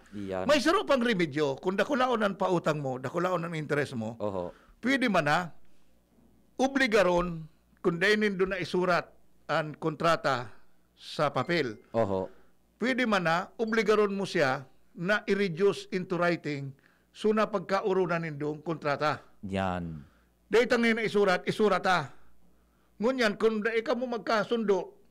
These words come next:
Speaker 2: duman sa terms and conditions kang kontrata, pwede kang magkaso sa korte.
Speaker 1: Mhm.
Speaker 2: Sabihin mo,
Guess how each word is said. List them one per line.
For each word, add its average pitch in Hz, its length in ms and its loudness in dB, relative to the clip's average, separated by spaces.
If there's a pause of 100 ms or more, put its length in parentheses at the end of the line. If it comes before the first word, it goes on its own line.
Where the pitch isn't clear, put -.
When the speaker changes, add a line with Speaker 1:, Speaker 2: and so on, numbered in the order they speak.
(520)
Speaker 2:
duman 208 420 2
sa 196 240 0
terms 214 340 2
and 196 140 0
conditions 190 560 -2
kang 180 160 -4
kontrata, 185 480 0
pwede 208 240 -2
kang 196 180 -4
magkaso 165 1040 -8
sa 151 100 -8
korte. 143 600 -2
Speaker 1:
Mhm. 95 400 -6 (200)
Speaker 2:
Sabihin 196 360 0
mo, 196 80 -2